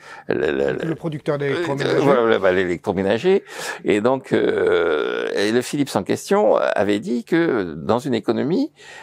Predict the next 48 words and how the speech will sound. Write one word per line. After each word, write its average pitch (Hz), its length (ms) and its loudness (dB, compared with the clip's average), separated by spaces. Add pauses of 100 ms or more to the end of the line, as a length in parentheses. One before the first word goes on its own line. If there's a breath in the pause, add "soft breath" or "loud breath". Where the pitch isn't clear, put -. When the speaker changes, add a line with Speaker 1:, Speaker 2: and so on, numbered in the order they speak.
(160 loud breath)
Speaker 1:
euh, 87 240 -2
on 104 100 0
peut 151 100 0
pas 156 140 2
avoir 135 180 0
simultanément 156 960 -2 (140)
du 104 160 -6
chômage 175 380 0
et 123 80 0
de 110 60 -2
l'inflation. - 520 -2 (380 loud breath)
S'il - 200 0
y 139 60 4
a 131 60 2
de 113 40 -4
l'inflation, 92 640 -2
il 69 80 -4
y - 20 2
a 76 40 0
de 71 60 -2
la 69 100 0
croissance, - 500 -2
mais 64 120 -10
évidemment, 69 640 -4 (600 loud breath)
euh, - 140 -6
au 90 160 0
détriment, 90 840 0
euh, 60 480 -4
de 73 120 -6
l'épargne. 73 640 0
Et, 69 640 -4
et - 40 -4
s'il - 220 -6
y 117 60 4
a 101 40 0
du 90 120 -4
chômage, 190 580 0
comme 107 220 0
il 90 80 -2
y 87 60 0
a - 20 -4
du 73 100 -6
chômage, 139 420 -4
ça 95 100 -4
fait 90 100 -6
pression 90 380 -4
sur - 180 -6
les, - 240 -10